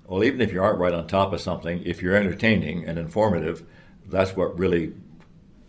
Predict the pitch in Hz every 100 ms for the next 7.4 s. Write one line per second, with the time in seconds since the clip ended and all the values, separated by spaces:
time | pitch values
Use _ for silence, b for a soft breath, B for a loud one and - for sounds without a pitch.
0 | - 92 107 107 - - 90 95 107 -
1 | - 101 95 95 90 90 95 113 110 85
2 | - - - - 95 85 80 - 87 78
3 | 90 98 71 - b b b - 113 107
4 | 92 87 - - - - - - - -
5 | 110 104 95 92 104 110 85 82 101 87
6 | 90 85 80 85 - 87 85 92 104 98
7 | 92 87 80 -